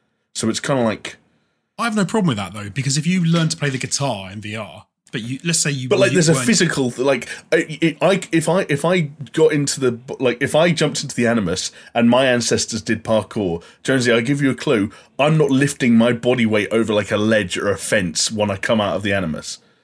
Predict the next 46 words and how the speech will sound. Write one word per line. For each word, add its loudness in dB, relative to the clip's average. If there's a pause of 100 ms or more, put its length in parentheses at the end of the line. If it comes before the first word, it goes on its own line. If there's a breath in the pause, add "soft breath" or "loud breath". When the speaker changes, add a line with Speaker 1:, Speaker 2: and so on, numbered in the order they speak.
Speaker 2:
But -4
you'd 4
know 4
<laughs> 2
how 0
to 0
do -8
it. -18 (200)
You -8
just 0
might -2
not 4
be 2
Speaker 1:
I'd 2
Speaker 2:
able 4
Speaker 1:
know 2
Speaker 2:
to -2
Speaker 1:
how. -2
Speaker 2:
pull -8
it -12
Speaker 1:
But 2
Speaker 2:
off. -8
Speaker 1:
the, 2
but 0
the 2
idea 2
that, -2
like, 0
that -2
an -2
Animus 0
that -12
kind 0
of 2
suspends -2
me 2
in 2
midair, 2
so 0
I'm 0
doing 2
movements 0
or 0
actions, -6
and, -4
like, -4